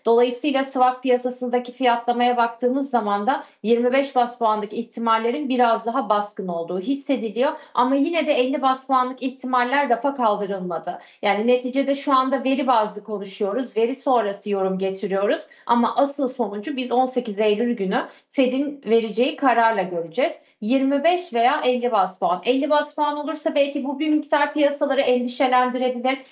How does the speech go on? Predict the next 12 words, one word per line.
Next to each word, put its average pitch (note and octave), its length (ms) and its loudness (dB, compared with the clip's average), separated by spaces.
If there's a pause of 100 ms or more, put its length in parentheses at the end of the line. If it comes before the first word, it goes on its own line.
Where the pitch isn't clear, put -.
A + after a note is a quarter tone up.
Yani A3+ 320 2
agresif B3 720 -2
bir C4 80 2
harekete A#3+ 600 0
mi A#3+ 180 -2
başlıyor? G3+ 540 0
Tekrardan A#3 680 0 (240)
Kasım C4+ 380 0
ve B3 100 4
Aralık A#3+ 320 0
aylarında A#3 640 0
da A3 340 -2